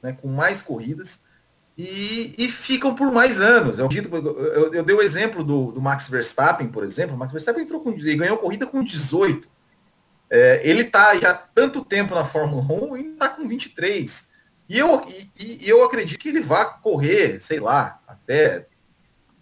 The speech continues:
trinta e sete, trinta e oito, quarenta. Então ele vai ter muito tempo, né? E ele é um cara que tá sempre ali, né? Não tá, não tá disputando o título, mas tá sempre ganhando uma corrida, uma ou duas, duas corridas por ano.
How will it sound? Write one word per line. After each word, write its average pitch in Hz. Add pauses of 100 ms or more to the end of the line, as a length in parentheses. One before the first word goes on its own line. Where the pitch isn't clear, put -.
(220)
trinta 131
e 101
sete, 135
trinta 117
e 104
oito, 135
quarenta. 135
Então 160
ele 349
vai 269
ter 269
muito 220
tempo, 190 (340)
né? 156
E 208
ele 214
é -
um 254
cara 214
que -
tá 254
sempre 233
ali, 254
né? 127 (280)
Não 135
tá, 143 (100)
não 160
tá 170
disputando 156
o 131
título, 233
mas 147
tá 214
sempre 190
ganhando 254
uma 269
corrida, 269
uma 180
ou 135
duas, 170
duas 165
corridas 170
por 208
ano. 185